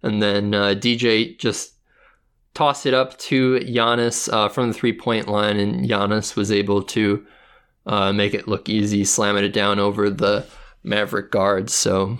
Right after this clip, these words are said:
um, I'm really excited to see, um, yeah, D-, D J Augustine, uh,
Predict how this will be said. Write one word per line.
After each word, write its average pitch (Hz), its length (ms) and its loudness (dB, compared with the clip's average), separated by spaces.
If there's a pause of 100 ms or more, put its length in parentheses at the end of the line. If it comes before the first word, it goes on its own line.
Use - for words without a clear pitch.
(580)
um, 104 480 -2
I'm 135 160 0
really 160 180 4
excited 139 540 0
to 120 160 -2
see, 123 580 0 (500)
um, 104 540 0 (840)
yeah, 117 240 0
D-, 110 340 -4 (140)
D 113 160 0
J 113 180 0
Augustine, 110 680 0
uh, 107 340 0